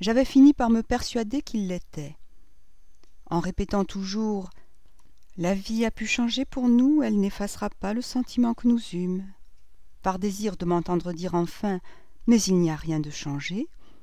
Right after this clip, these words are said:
ce sentiment est plus fort que jamais », je vivais avec l'idée que la vie avait changé en effet, que nous garderions le souvenir du sentiment qui n'était plus, comme certains nerveux, pour avoir simulé une maladie,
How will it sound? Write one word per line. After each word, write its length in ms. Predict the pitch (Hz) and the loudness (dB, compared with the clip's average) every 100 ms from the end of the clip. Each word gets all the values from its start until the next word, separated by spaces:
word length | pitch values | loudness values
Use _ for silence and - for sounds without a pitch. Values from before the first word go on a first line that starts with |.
| - | -14
ce 160 | - 208 | -10 -2
sentiment 420 | 208 196 190 180 | -2 0 0 2
est 100 | 165 | 0
plus 160 | - 170 | -2 -8
fort 260 | - 170 | -8 -8
que 100 | - | -6
jamais », 420 | 151 151 156 202 311 - - - - - - - - | -6 -6 -6 -6 -10 -14 -16 -16 -16 -16 -16 -16 -10
je 180 | - 226 | -2 0
vivais 440 | 226 254 277 269 | 2 4 4 4
avec 240 | 226 208 - | 2 0 -2
l'idée 380 | 208 214 285 269 | -4 -2 -2 -2
que 160 | - | -2
la 180 | 196 196 | -2 -2
vie 180 | 185 202 | -2 -2
avait 160 | 180 | 0
changé 420 | 185 190 180 165 170 | -2 0 0 0 0
en 140 | 170 | 0
effet, 460 | 170 - - 156 175 - - - - - - - | 0 -4 -10 -12 -12 -14 -16 -16 -16 -16 -16 -6
que 80 | 208 | 2
nous 160 | 196 185 | 2 4
garderions 560 | 208 196 202 202 226 | 0 -2 -4 0 2
le 100 | 202 | 2
souvenir 640 | 185 - 202 202 220 214 | 0 -6 2 6 6 4
du 140 | 170 180 | -2 -8
sentiment 580 | - 185 - 196 190 180 | -2 -2 0 2 2 0
qui 160 | - | 0
n'était 340 | 175 165 - 156 | 0 0 -4 -8
plus, 400 | - - 208 233 - - - - - | -10 -6 -6 -8 -14 -16 -16 -16 -6
comme 200 | - 208 | 2 4
certains 420 | 190 220 - 208 | 4 0 0 2
nerveux, 580 | 202 180 165 156 196 214 - - - - | 4 2 0 -4 -2 -4 -6 -12 -14 -12
pour 160 | - 175 | -6 0
avoir 260 | 196 202 185 | 0 0 -2
simulé 480 | - 190 185 185 | 2 4 4 2
une 220 | 208 175 170 | 2 4 4
maladie, 600 | 160 151 151 180 247 | 2 -2 -6 -4 -4